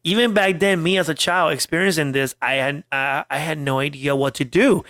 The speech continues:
And now I see all the reviews and everyone makes fun of it. I laugh because I'm like, I, ki-, I remember kinda, I was, I was little,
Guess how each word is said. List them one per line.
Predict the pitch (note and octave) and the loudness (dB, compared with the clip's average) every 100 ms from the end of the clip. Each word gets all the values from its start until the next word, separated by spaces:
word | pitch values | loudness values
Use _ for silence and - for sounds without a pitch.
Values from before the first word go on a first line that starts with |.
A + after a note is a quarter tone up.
| - - | -14 -8
And | - D3 | -4 -2
now | D#3 E3 | 0 2
I | D3+ | 0
see | - D#3+ | 0 2
all | D3+ | 2
the | C#3+ | 2
reviews | C3+ C3 C#3 C#3+ D3 C#3+ | 0 0 2 2 2 2
and | C3 | 0
everyone | C#3 C#3+ C3+ | 0 0 0
makes | C3+ | -4
fun | - F#3+ | -4 -2
of | G3+ D#3 | 0 2
it. | D3 - - _ _ _ - | 0 -4 -20 _ _ _ -4
I | C3 | -2
laugh | C#3+ C#3+ F3 G#3+ | 0 2 2 2
because | D#3+ D#3 D3+ | 0 -2 -2
I'm | D3+ D3+ D3 | -2 -2 -2
like, | D3+ C#3 - | -2 -2 -6
I, | - - | -6 -6
ki-, | - - | -8 -4
I | D3+ | 0
remember | D3+ G#3 G#3 - | 0 0 -2 -4
kinda, | - E3 G3 D3+ | -4 -2 0 0
I | B2+ | 0
was, | D3+ C3+ | 0 0
I | C3 | 0
was | D3+ | 0
little, | C3 C#3+ A2 | 0 0 -2